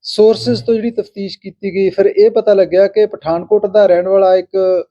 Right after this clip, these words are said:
ਵਿਅਕਤੀ ਆ, ਜਿਸ ਦਾ ਨਾਮ ਕਸ਼ਮੀਰੀ ਹੈ। ਇਹ ਸੈਲੀ ਕੁਲੀਆਂ ਏਰੀਆ ਦੇ ਵਿੱਚ ਰਹਿੰਦਾ ਔਰ ਪੇਸ਼ਾਵਰ ਇਹ ਚੋਰ ਹੈ, ਚੋਰੀ ਦੀਆਂ ਵਾਰਦਾਤਾਂ ਕਰਦਾ।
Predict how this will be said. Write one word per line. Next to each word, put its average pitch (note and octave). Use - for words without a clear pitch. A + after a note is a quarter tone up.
ਵਿਅਕਤੀ F3
ਆ, G#3
ਜਿਸ F#3+
ਦਾ G3+
ਨਾਮ G3
ਕਸ਼ਮੀਰੀ G3
ਹੈ। G3+
ਇਹ G#3+
ਸੈਲੀ F#3+
ਕੁਲੀਆਂ G#3+
ਏਰੀਆ F3+
ਦੇ G3
ਵਿੱਚ G3+
ਰਹਿੰਦਾ F3
ਔਰ F#3+
ਪੇਸ਼ਾਵਰ F#3+
ਇਹ G3
ਚੋਰ D#3
ਹੈ, B2
ਚੋਰੀ F#3
ਦੀਆਂ F#3+
ਵਾਰਦਾਤਾਂ D#3+
ਕਰਦਾ। C3